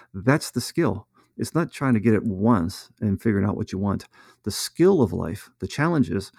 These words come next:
to do it every day, every day, every day, every day. Spend time enjoying that vision that's your future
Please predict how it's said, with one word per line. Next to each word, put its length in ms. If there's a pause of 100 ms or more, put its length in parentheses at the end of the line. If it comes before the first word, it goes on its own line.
(260)
to 100
do 240
it 80
every 180
day, 320 (260)
every 140
day, 340
every 160
day, 320
every 160
day. 140 (220)
Spend 320
time 240
enjoying 560
that 180
vision 480
that's 220
your 80
future 600